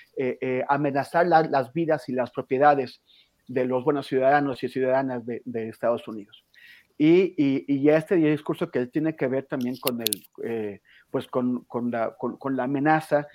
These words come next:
de las, de las mafias criminales que, entre otras cosas, hacen narcotráfico. El, y, y, y lle-, llega en un momento, toda-,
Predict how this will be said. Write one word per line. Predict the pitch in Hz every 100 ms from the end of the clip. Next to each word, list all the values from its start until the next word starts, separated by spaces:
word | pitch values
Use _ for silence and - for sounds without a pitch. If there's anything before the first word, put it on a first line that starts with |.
| _ _
de | 127 131
las, | 131 123 120 -
de | 127
las | 123 120
mafias | 147 139 151
criminales | - 139 139 139 135 139 -
que, |
entre | 123 131
otras | 127 123
cosas, | 127 117 117
hacen | 120 - 113 - _ _ -
narcotráfico. | 123 123 123 - 113 - - 95 - _ - - - -
El, | 147 143 147 143 143 143 -
y, | 156 151 147 -
y, | 156 151 147
y | 139
lle-, | 165 151
llega | 165 190
en |
un | 190
momento, | 196 196 196 196
toda-, | 196 233